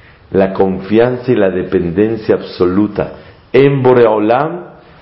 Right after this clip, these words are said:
como los niños hacia sus padres.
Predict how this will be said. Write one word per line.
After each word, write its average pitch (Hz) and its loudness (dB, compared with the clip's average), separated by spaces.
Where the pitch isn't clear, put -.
como 92 0
los 87 0
niños 113 -4
hacia - -10
sus - -16
padres. - -12